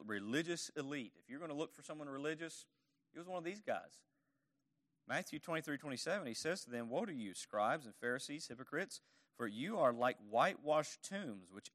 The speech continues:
outwardly appear beautiful, but within are full of dead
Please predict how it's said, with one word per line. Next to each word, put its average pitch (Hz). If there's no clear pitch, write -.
outwardly 156
appear 135
beautiful, 139
but 131
within 175
are 147
full 208
of 120
dead 175